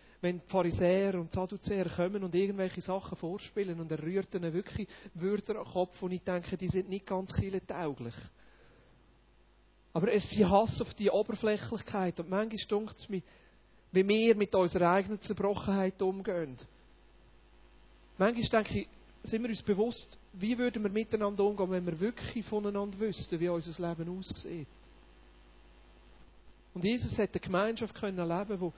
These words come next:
Zerbrochenheit Platz gehabt hat und Ehrlichkeit Platz gehabt hat und in dem eine Veränderung gekommen ist.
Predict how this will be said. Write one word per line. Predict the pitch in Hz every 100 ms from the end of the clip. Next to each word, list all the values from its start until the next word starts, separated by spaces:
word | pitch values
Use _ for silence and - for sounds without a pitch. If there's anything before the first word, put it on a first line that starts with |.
| - -
Zerbrochenheit | - 175 202 - 214 180 165
Platz | 170 220 - -
gehabt | 208
hat | 196 151 151
und | 143
Ehrlichkeit | 196 240 220 - 208 208
Platz | 196 190 -
gehabt | - 175 160
hat | -
und | 143
in | 147
dem | 160 170
eine | 156 151
Veränderung | 147 151 180 185 180
gekommen | - 165 175
ist. | 151